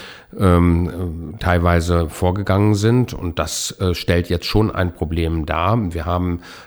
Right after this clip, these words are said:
dazu ein Problem, dass wir in Frankreich nach wie vor eine angespannte Lage haben, ähm, dass, äh, zahlreiche Atomkraftwerke nicht am Netz sind. Das wird sich jetzt hoffentlich in den nächsten Wochen ein bisschen entspannen.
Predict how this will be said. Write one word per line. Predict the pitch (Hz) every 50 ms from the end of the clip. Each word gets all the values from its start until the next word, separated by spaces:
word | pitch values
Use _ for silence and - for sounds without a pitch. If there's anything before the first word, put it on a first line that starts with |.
| - -
dazu | 82 80 - - - 107 104 104 85 -
ein | - 87 87 87 82 -
Problem, | - - 82 73 87 87 87 90 87 85
dass | 82 82 - -
wir | 90 87 85 82 82 82 82 -
in | - 80 82 80
Frankreich | - - - 92 101 98 - 101 95 - 95
nach | 87 87 -
wie | -
vor | 90 - 92 87
eine | 87 85 -
angespannte | 90 90 85 - - - 85 85 82 87
Lage | 85 82 82 82 85 85 85 78
haben, | 82 85 82 82 87 85 82 82 - - - - - - - _
ähm, | - 98 90 87 87 85 85 85 85 78 73
dass, | - 73 - - - -
äh, | - 85 85 80 80 80 73
zahlreiche | 71 80 80 - - - 104 98 101 104 85 80 78 85 71
Atomkraftwerke | 78 - 90 87 85 - - 78 - - 80 78 - 80
nicht | 80 82 98 101 - - -
am | - 85
Netz | 80 82 92 98 - - -
sind. | - 107 110 113 117 104 -
Das | 82 - - - - - 92
wird | 87 80
sich | - 78 - -
jetzt | 82 73 - - -
hoffentlich | 95 95 - 98 92 85 87 82 - -
in | 78
den | 87 82 85
nächsten | 85 85 - - 90 85
Wochen | 90 87 - 92 85
ein | 76 - 82 82
bisschen | 85 85 - - 95 92
entspannen. | 90 87 92 87 - - - 95 98 101 104